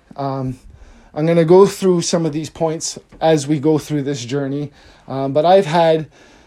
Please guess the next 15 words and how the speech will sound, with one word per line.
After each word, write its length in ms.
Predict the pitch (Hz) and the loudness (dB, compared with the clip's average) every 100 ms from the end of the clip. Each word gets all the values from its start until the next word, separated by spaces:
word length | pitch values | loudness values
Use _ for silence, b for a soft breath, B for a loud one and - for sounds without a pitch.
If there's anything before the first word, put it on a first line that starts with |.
| b b | b b
uh, 280 | 151 147 143 | -6 -4 -2
the 200 | 135 156 | -2 -2
opportunity 680 | 156 156 147 175 160 151 151 | -2 -2 -6 -4 -2 -2 -2
now 300 | 147 143 143 | -2 -2 -4
to 160 | 143 | -4
make 220 | 143 139 139 | -4 -4 -4
a 40 | |
change 440 | 131 160 156 156 | -6 -4 -2 -2
in 80 | 147 | -2
my 160 | 139 139 | -4 -4
career. 460 | - 135 131 135 | -6 -4 -4 -4
Almost, 500 | 131 151 185 190 - | -2 -2 0 -2 -4
it's, 360 | 170 180 160 156 208 | -6 -2 -2 -2 2
it 140 | 190 | 2
actually 480 | 175 - - 151 | 2 -2 -2 -2